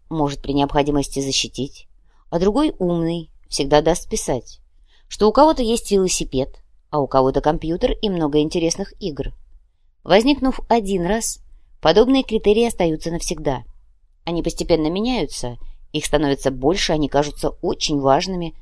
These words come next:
важнее всего, и возникают круги. Первый сигнал прозвучал в предпоследнем классе, когда успешные родители Карины переехали в новую квартиру в престижном районе Москвы. Теперь они жили на Ленинском проспекте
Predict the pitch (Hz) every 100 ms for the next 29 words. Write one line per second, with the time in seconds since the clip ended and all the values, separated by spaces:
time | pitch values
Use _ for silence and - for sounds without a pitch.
0 | - - 202 254 277 247 - 269 175 120
1 | - - _ - _ _ - 233 185 254
2 | - 170 170 170 - - - - 190 135
3 | 98 - - - _ _ _ _ _ _
4 | _ _ _ _ _ 180 165 165 180 170
5 | 214 202 147 160 180 170 - 175 180 -
6 | 175 165 190 - 170 - - 113 - -
7 | _ _ _ - 196 269 294 - 262 233
8 | 208 196 180 185 151 156 160 226 247 190
9 | 180 180 180 185 196 196 196 240 - 160
10 | 135 - 143 - 147 165 214 196 151 151
11 | 156 160 - 123 127 - - _ - _
12 | - 285 294 285 247 254 247 226 202 208
13 | 202 - 185 170 175 - 151 - - 139